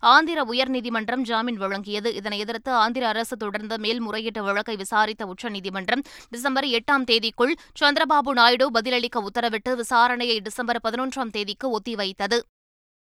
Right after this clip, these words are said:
மும்பை சென்சார் போர்டு மீது அளித்த லஞ்ச புகார் குறித்து நடிகர் விஷாலிடம் சி பி ஐ அதிகாரிகள் விசாரணை மேற்கொண்டனர். மார்க் ஆண்டனி படத்தை ஹிந்தியில் சென்சார் செய்ய மும்பை சென்சார் போர்டு அதிகாரிகள் ஆறரை லட்சம் ரூபாய் லஞ்சம் வாங்கியதாக நடிகர் விஷால் பரபரப்பு புகார் அளித்தார். இந்த வழக்கை சி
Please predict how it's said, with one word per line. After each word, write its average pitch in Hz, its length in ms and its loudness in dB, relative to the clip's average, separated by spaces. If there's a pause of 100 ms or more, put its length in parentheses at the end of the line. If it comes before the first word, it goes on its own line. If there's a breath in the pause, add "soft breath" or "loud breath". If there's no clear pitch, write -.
(440)
மும்பை 269 280 4
சென்சார் 277 480 2
போர்டு 240 260 4
மீது 233 240 0
அளித்த 233 320 2
லஞ்ச 233 280 0
புகார் 226 400 4
குறித்து 220 340 -6
நடிகர் 233 340 -2
விஷாலிடம் 233 560 2
சி 269 240 -4
பி 254 100 -4
ஐ 240 100 2
அதிகாரிகள் 220 560 2
விசாரணை 226 500 4
மேற்கொண்டனர். 202 640 0
மார்க் 220 340 4
ஆண்டனி 220 380 -4
படத்தை 214 400 -2
ஹிந்தியில் 240 420 -4
சென்சார் 240 420 0
செய்ய 220 300 -4
மும்பை 233 320 -2
சென்சார் 233 500 -2
போர்டு 214 240 0
அதிகாரிகள் 220 640 2 (400 loud breath)
ஆறரை 294 460 10
லட்சம் 233 380 2
ரூபாய் 233 340 4
லஞ்சம் 233 300 -4
வாங்கியதாக 214 640 2
நடிகர் 226 320 -4
விஷால் 233 360 2
பரபரப்பு 247 520 0
புகார் 214 340 0
அளித்தார். 196 340 -2
இந்த 233 220 -4
வழக்கை 220 400 -2
சி 262 160 -6